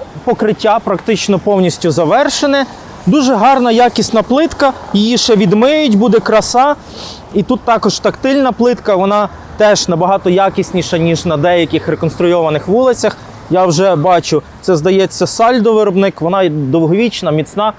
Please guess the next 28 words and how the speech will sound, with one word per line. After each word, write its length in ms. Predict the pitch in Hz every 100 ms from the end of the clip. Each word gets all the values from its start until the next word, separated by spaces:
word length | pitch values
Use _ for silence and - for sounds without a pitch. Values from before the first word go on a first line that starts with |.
| - -
вона 160 | 156
не 100 | 185
буде 200 | 175 175
кришитись. 580 | 208 180 139 143 131 127
Ну 80 | 254
і 100 | 254
мені 260 | 196 208 269
дуже 220 | 214 185
подобається, 560 | - 147 190 170 -
що 140 | 147 165
вона, 140 | 156
власне, 400 | 151 147 147 156
біла. 380 | 135 175 247 196 - - - - -
Це 240 | 208 202 -
додає 640 | 151 185 196 185 185 143 - -
якогось 500 | - - 196 185 - - - - -
певного 480 | 214 214 208 185 180
шарму, 600 | - 208 214 208 202 185 - - -
е, 260 | 147 151 151
простору 680 | 139 226 285 - 269 240 220
і 160 | 196
водночас 640 | 175 175 214 233 226 202 - - - - - - - - -
дотримується 960 | 151 175 233 233 214 190 165 - 160
таким 360 | 147 180 196 175
чином 440 | - 214 202 175 127 - - - - - -
проєктант 640 | 165 165 - 190 196 185
вимоги 460 | 151 170 202 190 180
до 240 | 156 180